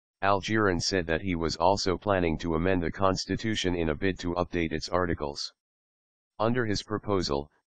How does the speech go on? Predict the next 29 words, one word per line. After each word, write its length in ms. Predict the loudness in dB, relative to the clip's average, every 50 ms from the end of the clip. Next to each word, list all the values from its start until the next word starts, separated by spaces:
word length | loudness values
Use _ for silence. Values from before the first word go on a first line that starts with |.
| _ _ _ -4
the 100 | -2 0
number 320 | 0 0 0 0 0 -2
of 160 | -2 -2 -2 0
lawmakers 600 | 2 2 4 4 2 2 0 0 -2 -2 -2 -2
will 140 | -2 -2
be 180 | -2 0 -2 0
increased 460 | -2 -2 -2 0 0 0 0 -2 -4
from 220 | -4 -2 -2 0 0
the 100 | -2 -4
current 380 | -2 0 2 2 2 0 -2
fifty 340 | -4 -6 -6 -6 -4 -4 -4
to 140 | -4 -6 -6
keep 260 | -6 -4 -4 -2 -2
up 180 | -2 -4 -2 -2
with 140 | -4 -4
the 80 | -2 0
multifold 640 | 2 2 2 2 0 -2 -4 0 2 2 2 2 2
increase 500 | 0 -2 -4 -2 0 0 0 0 -2 -2
in 120 | -2 -2 -2
the 100 | -2 -2
population 720 | -2 0 0 0 0 -2 -2 0 0 0 0 0 -2 -2
since 320 | -2 -2 -2 -2 -2 0
nineteen 480 | 0 0 2 0 0 0 -2 0 0 0
sixty-two 720 | -2 -2 -4 -4 -4 -4 -6 -6 -6 -4 -4 -2 -2 0
when 200 | 0 0 0 0
the 100 | -2 -2
constitution 840 | 0 0 0 0 0 -2 -4 -4 -4 -2 -2 -2 -2 -2 -2 -2 0
was 200 | -2 -2 -4 -4
promulgated. 680 | -2 -2 0 2 2 0 0 0 -4 -4 -4 -6 -10